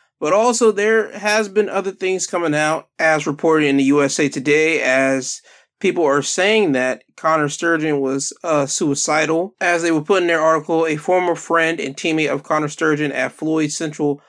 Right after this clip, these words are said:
High School told him this week that he was smart, popular, and a star athlete. He was named Mister Floyd Central in twenty sixteen as a senior, but in twenty eighteen, a college essay at the University of Alabama, Sturgeon wrote, "My self-esteem has been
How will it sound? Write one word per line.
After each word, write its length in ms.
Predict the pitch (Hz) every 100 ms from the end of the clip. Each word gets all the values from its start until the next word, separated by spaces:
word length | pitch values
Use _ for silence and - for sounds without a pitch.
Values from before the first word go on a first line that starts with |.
| _ _
High 200 | 165 170
School 560 | 160 - 160 160 165 _ _ _ _
told 240 | 165 165
him 180 | 156 147
this 220 | 147 151
week 240 | 147 170 135
that 120 | 139
he 80 | 139
was 220 | 139 120
smart, 460 | - 170 180 - - _ _
popular, 380 | - 160 156 160
and 100 | 139
a 60 | 135
star 480 | - 147 135 123 _
athlete. 480 | 156 156 156 165 151
He 60 |
was 160 | 131 135
named 240 | 147 147
Mister 460 | 147 151 147 131 123 _ _ _
Floyd 340 | - 156 147
Central 420 | - 180 160 170 151
in 80 |
twenty 220 | 135 160 147
sixteen 400 | 151 143 160 143
as 120 | 123
a 60 | 127
senior, 460 | - 226 214 202
but 180 | 151 131
in 120 | 131
twenty 280 | - 175 139
eighteen, 560 | 143 139 - 185 185 160
a 60 |
college 340 | - 147 135 -
essay 380 | 165 156 160 143
at 200 | 143 143
the 80 | 131
University 500 | 139 139 147 151 131
of 60 |
Alabama, 560 | 135 127 127 156 165 165
Sturgeon 460 | - 139 131 117
wrote, 260 | 131 180 - _ _ _ -
"My 160 | 135
self-esteem 640 | 135 226 196 170 - 185 175
has 120 | 143
been 480 | 135 143 139 135